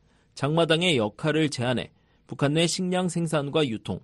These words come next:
소비가 점점 중앙 집중화되는 결과를 초래했다고 밝혔습니다. 그러면서 이러한 상황은 충분한 식량에 대한 주민들의 권리를 침해할 수 있다는 우려를 불러일으킨다고 강조했습니다.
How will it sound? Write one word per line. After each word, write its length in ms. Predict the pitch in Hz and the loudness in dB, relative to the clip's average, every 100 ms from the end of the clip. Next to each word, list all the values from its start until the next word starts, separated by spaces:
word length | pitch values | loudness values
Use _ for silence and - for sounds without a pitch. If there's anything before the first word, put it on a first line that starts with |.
| _ _ _ | _ _ _
소비가 480 | - 156 147 160 160 | -6 -2 0 2 2
점점 460 | - 104 113 151 147 | 2 -2 0 0 -2
중앙 420 | - 147 165 160 | -2 2 2 0
집중화되는 800 | - 135 175 175 - 123 143 156 | -6 -6 0 2 2 2 0 -2
결과를 560 | 117 123 131 135 165 160 | -2 0 2 2 2 -2
초래했다고 680 | - 185 160 - 98 110 | -2 0 0 -2 -4 -4
밝혔습니다. 640 | 120 110 101 87 82 80 - _ _ _ _ _ _ - | -4 -4 -6 -6 -4 -4 -6 _ _ _ _ _ _ 0
그러면서 420 | 156 165 165 196 | 2 4 4 2
이러한 360 | 156 160 180 185 | 4 6 6 4
상황은 480 | 180 160 170 196 | 2 2 0 -2
충분한 440 | - 196 185 190 190 | -4 -4 0 2 2
식량에 460 | - 190 190 180 | 0 -2 0 0
대한 300 | 156 135 160 | 2 2 0
주민들의 500 | 156 147 156 151 151 | -2 -4 -2 2 4
권리를 520 | 147 120 110 127 156 151 | 4 2 2 2 0 0
침해할 420 | - 196 180 156 | -4 0 0 0
수 100 | 143 | -2
있다는 460 | 131 - 107 139 - | -4 -2 -2 -4 -6
우려를 520 | 113 123 135 151 156 | -4 0 2 2 0
불러일으킨다고 880 | - 131 151 151 147 110 95 95 113 | 0 0 2 2 -2 -4 -6 -4 -4
강조했습니다. 760 | 110 101 95 - - 90 80 | -4 -4 -6 -8 -8 -6 -6